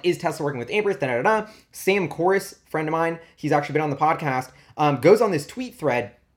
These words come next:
about Elon Musk hinting at excitement for an electric jet, quoting Whole Mars, Omar's tweet about Amprius. So they're piggybacking on Amprius.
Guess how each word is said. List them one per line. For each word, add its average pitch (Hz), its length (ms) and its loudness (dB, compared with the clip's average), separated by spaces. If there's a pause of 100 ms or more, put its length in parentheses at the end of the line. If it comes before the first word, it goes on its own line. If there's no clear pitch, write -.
(460)
about 165 280 2
Elon 220 200 4
Musk 180 220 0
hinting 202 340 -6
at 147 80 -2
excitement 165 360 -2
for 165 80 -4
an 139 60 0
electric 139 400 -2
jet, 220 340 4 (140)
quoting 151 800 4 (160)
Whole 220 300 6
Mars, 170 580 6
Omar's 202 500 8
tweet 233 300 -4
about 175 300 8
Amprius. 160 400 -4
So - 120 -2
they're 139 140 0
piggybacking 180 680 0
on 135 120 -2
Amprius. 123 580 -4